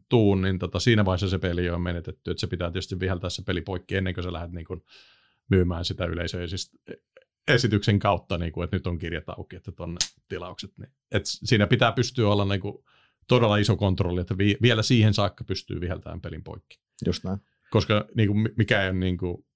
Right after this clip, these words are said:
Speaker 1: innoittavaa nähdä, kun et siinä vaiheessa se perutaan tai sit se niinku vielä, vielä pahempaa se myydään niinku väärällä hinnalla eli liian korkealla hinnalla liian pieneen kysyntään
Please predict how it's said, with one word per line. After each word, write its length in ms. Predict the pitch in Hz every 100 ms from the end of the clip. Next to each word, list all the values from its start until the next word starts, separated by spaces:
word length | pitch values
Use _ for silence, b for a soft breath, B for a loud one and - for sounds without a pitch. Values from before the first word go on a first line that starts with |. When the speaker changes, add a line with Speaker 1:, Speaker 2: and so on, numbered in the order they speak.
| 120
Speaker 1:
innoittavaa 580 | 107 101 - 95 95
nähdä, 240 | 92 87 92
kun 140 | - 92
et 60 |
siinä 300 | - 127 127
vaiheessa 320 | 101 98 -
se 120 | 95 104
perutaan 480 | 98 95 92 92
tai 140 | 90 87
sit 140 | 92
se 100 | -
niinku 220 | 87 85 82
vielä, 200 | 90 90
vielä 160 | 87
pahempaa 520 | - 131 123 90 90
se 100 | 85
myydään 460 | 87 85 82 82 82
niinku 360 | 80 80 80 - _ 101
väärällä 340 | 90 87 85
hinnalla 540 | 90 82 90 85 82
eli 160 | 82 82
liian 180 | 85 82
korkealla 400 | 82 80 85 85
hinnalla 380 | 82 85 82 82
liian 220 | 82 78
pieneen 260 | 82 82
kysyntään 460 | 82 92 85 - -